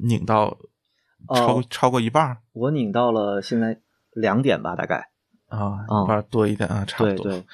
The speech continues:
Speaker 2: 然后同时V六的音量大概是拧到，呃，九点应该就已经
Speaker 1: 啊。
Speaker 2: 够了，对。
Speaker 1: 嗯，对，差不多。我觉得就是它在，呃，这种相对偏极限一点输出的时候，真的会有点吃力。
Speaker 2: 嗯。
Speaker 1: 但是，对，就，就另外一个就是我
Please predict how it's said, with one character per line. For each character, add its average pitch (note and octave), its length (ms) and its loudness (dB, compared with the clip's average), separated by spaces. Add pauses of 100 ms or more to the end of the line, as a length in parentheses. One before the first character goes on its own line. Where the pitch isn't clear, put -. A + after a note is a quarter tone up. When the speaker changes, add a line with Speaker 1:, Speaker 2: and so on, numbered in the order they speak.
Speaker 2:
然 G#2+ 180 2
后 B2 240 4
同 A#2+ 200 0
时 B2+ 100 2
V C3 180 4
六 C#3 220 6
的 G#2+ 120 4
音 A2 120 2
量 A2+ 220 4
大 A2 100 2
概 A2+ 180 2
是 A2 140 -2
拧 F#2 220 0
到， G2+ 400 0 (420)
呃， G2+ 300 0
九 A#2 420 0
点 F#2 240 0 (160)
应 G#2 180 0
该 G#2+ 160 2
就 G2+ 200 2
已 F2 60 -2
经 A2 100 2
Speaker 1:
啊。 G#2 240 0 (360)
Speaker 2:
够 G#2+ 220 2
了， - 220 -10
对。 - 220 -10 (100)
Speaker 1:
嗯， A2+ 180 -10 (220)
对， - 200 -4
差 - 200 -4
不 E2+ 80 -6
多。 - 180 -10
我 A#2+ 80 -2
觉 C3 140 2
得 F#3 100 4
就 G3 160 0
是 F#3+ 180 -2
它 - 220 0
在， D3 400 2 (160)
呃， B2 140 4
这 - 180 -4
种 G#2+ 140 2
相 D#3+ 240 2
对 F#3 140 2
偏 - 280 -2
极 - 220 -2
限 G#3+ 220 4
一 C3+ 40 4
点 G#2 140 2
输 A2 180 0
出 - 160 -2
的 G#2+ 120 2
时 G2+ 180 0
候， G#2+ 240 2
真 A2+ 240 0
的 A2 160 2
会 - 160 0
有 - 140 -2
点 - 180 -2
吃 - 300 -2
力。 G#2 240 0
Speaker 2:
嗯。 A#2 40 2
Speaker 1:
但 G#2 140 4
是， - 320 -2 (160)
对， - 260 2
就， C3+ 140 0
就 D3 200 2
另 F3 180 2
外 A3 160 4
一 C3 80 4
个 B2+ 100 4
就 C3 80 -2
是 - 140 0
我 G#2+ 360 4